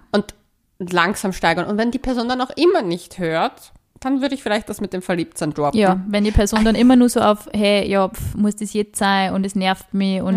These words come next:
Speaker 1: Ja.
Speaker 2: du schon wieder“ und keine Ahnung, wenn man eh
Speaker 1: Weil
Speaker 2: schon sich nicht gesehen fühlt.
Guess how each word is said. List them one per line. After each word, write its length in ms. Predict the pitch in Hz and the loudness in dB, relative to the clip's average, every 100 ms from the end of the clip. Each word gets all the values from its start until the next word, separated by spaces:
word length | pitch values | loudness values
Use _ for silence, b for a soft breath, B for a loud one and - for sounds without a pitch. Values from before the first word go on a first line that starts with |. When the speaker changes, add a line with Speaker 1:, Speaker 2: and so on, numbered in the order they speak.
| 190 | -2
Speaker 1:
Ja. 60 | B B B B B | B B B B B
Speaker 2:
du 180 | 233 233 | 4 4
schon 160 | 233 208 | 4 2
wieder“ 480 | 214 208 202 202 | 2 4 4 2
und 180 | 202 190 | 2 -2
keine 240 | - 196 175 | -4 -4 -4
Ahnung, 160 | 180 | -2
wenn 100 | 190 | -2
man 80 | 214 | 0
eh 60 | 247 | 2
Speaker 1:
Weil 40 | |
Speaker 2:
schon 180 | 269 226 | 6 6
sich 220 | - 214 | 4 2
nicht 240 | 226 - - | 0 0 -4
gesehen 400 | 196 220 254 247 | -4 0 2 2
fühlt. 500 | - 214 262 277 | 2 2 2 -2